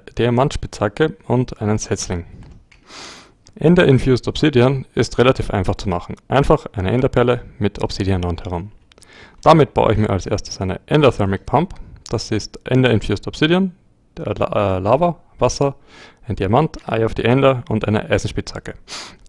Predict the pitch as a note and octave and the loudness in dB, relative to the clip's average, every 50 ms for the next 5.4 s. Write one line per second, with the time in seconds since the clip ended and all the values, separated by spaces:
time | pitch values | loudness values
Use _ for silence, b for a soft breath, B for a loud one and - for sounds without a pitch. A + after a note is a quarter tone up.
0 | _ - _ _ - - B2+ B2 D3+ D3 - - B2 A#2+ A#2 A2+ A2 - D3 E3 | _ -20 _ _ -4 0 0 2 2 0 2 4 6 8 8 8 8 6 6 6
1 | E3 D#3+ C3 B2+ - B2+ B2 B2 A2 - - C#3 D#3 - - C#3 A#2+ A#2+ B2 A#2 | 6 4 4 4 2 4 4 2 2 4 4 2 2 2 0 -2 0 0 0 0
2 | G2+ G#2+ G2 - - D#3 D3+ D3 C#3 - - A2+ A2+ G#2+ A2 B2+ B2 - - G#2 | 0 -2 -2 0 0 2 4 4 2 2 2 -2 -2 2 2 0 0 2 0 2
3 | F#2+ F#2 G2+ A#2 A#2 A2 G#2 G2+ - - G2 F2+ G2+ A2+ B2 A#2 - - - A2+ | 2 4 4 4 6 4 2 2 0 -4 -4 -2 0 2 2 2 0 -2 -4 -4
4 | G2+ - G#2+ G#2 - - - G#2+ G2+ - F#2+ F#2+ F#2+ F#2 - G#2+ G2+ G2 G2+ - | -4 -2 -2 -2 -2 -4 -4 -4 -4 -2 -2 -2 -2 -2 -2 -4 -2 -2 -4 -4
5 | - - - C3 B2 G#2+ G2+ F2 | -4 0 2 2 2 2 -4 -10